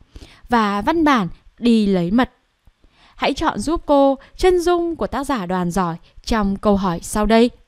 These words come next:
Đây chính là chân dung của tác giả Đoàn Giỏi.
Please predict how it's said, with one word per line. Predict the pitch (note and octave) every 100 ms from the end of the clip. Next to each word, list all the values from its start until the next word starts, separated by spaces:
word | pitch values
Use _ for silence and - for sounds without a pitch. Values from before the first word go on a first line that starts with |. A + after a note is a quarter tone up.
| _ _ _ _ _ _ _ _ _ _ _ _ _ _ _ _ _ _ _ _ _ _ _ _ _ _ _ _ _ _ _ _ _ _ _ _ _ _ _ _ -
Đây | B3+ B3+ B3 A#3
chính | A3 A3+
là | C#4
chân | - A3+
dung | G#3+ A#3+ A3
của | F#3
tác | F#3 C4+
giả | C4+ E3
Đoàn | F3+ F3
Giỏi. | E3+ F3+